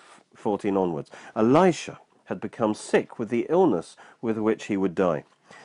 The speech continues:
Then Joash, the king of Israel, came down to him and wept over his face and said,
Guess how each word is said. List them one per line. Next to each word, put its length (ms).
Then 240
Joash, 380
the 80
king 260
of 120
Israel, 300
came 260
down 220
to 160
him 180
and 140
wept 280
over 240
his 120
face 280
and 120
said, 200